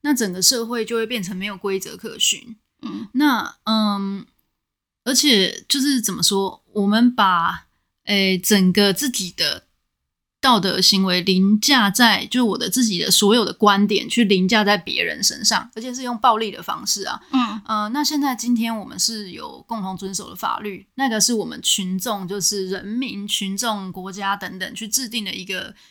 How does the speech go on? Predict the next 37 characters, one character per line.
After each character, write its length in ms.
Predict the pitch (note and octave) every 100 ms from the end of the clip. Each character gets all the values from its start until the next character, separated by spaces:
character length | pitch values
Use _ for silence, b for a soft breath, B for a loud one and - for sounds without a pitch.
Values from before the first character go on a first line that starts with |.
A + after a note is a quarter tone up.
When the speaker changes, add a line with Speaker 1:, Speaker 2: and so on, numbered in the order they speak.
| b
Speaker 1:
关 200 | A3+ A3+
于 360 | G#3 F#3+ F#3+ F#3+
你 160 | G3+ F3+
该 260 | G#3+ G#3+ G#3+
怎 220 | B3 G3
么 220 | F3+ F#3+
在 220 | A#3+ A#3
这 120 | G#3
个 300 | G#3 G3+ F#3+
社 220 | - A3 A3
会 120 | G#3
上， 400 | G#3+ G#3 F#3 - F3+
呃， 460 | - - F#2 - _ _ _ - G#3
为 260 | F#3+ F#3+
人 240 | G#3+ G3+ F#3+
的 100 | F#3
一 80 | F#3+
个 160 | F3
最 300 | F#3 B3+ A3
低 380 | E3 - F#3 F#3
的 180 | F3 D#3
标 320 | - F#3 F3
准。 220 | - - _ _ -
Speaker 2:
嗯。 300 | B3 G3 G#3
Speaker 1:
大 160 | - C#4+
家 200 | C4 C4
你 120 | A#3+
只 140 | A#3
要 160 | F3 F3+
follow 460 | G#3+ G#3 G#3+ F#3+ F#3
这 100 | G#3
个 80 |
最 180 | F#3 B3
低 140 | A3 G3
的 60 |
标 240 | F#3+ F#3+ F#3+
准 260 | F#3 F3+